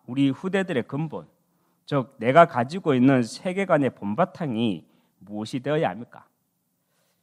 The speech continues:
이사야서 이, 에베소서 이 장 십 절, 우리가 조금 전에 읽었던 말씀입니다. 에베소서 이 장 십 절, 이것이 나의 근본이 되어야 합니다.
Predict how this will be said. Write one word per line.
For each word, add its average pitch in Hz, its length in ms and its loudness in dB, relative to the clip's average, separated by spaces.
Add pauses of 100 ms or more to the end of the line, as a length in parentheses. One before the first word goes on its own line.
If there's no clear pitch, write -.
(140)
이사야서 139 500 4
이, 123 180 -2 (380)
에베소서 135 760 0
이 120 160 -8
장 143 200 0
십 - 260 -14
절, 110 300 -4
우리가 107 480 -6
조금 110 260 -14
전에 135 200 -12
읽었던 135 400 -10
말씀입니다. 95 680 -16 (640)
에베소서 139 480 -6
이 135 100 -6
장 156 160 -2
십 - 260 -16
절, 107 280 -4 (1120)
이것이 156 500 0
나의 135 300 2
근본이 117 680 -4 (200)
되어야 139 300 -4
합니다. 92 380 -18